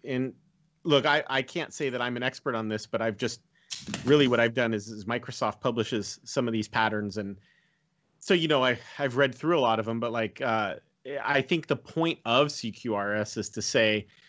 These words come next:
instead of trying to write the system that knows how to both take the order, write the order, and, and then read the orders back, you separate all of those things into separate services.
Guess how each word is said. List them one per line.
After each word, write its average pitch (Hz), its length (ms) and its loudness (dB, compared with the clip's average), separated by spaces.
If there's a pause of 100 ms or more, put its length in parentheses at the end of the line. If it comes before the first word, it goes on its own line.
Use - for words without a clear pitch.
(340)
instead 147 360 4
of 151 100 0
trying 131 340 2
to 127 140 -4
write 117 300 0
the 120 80 -6
system 120 460 -4
that 104 200 -2
knows 113 340 2
how 120 140 0
to 110 80 0
both 110 320 -2 (480)
take 147 240 -2
the 135 140 -2
order, 120 320 0
write 117 260 -2
the 120 100 -2
order, 117 440 2
and, 107 320 -4
and 107 200 0
then 107 160 2
read 120 240 2
the 117 120 4
orders 107 320 4
back, 117 440 2 (460)
you 127 640 -2
separate 147 580 0
all 117 220 0
of 117 100 0
those 110 240 0
things 127 540 0
into 110 240 -6
separate - 460 -2
services. 139 640 0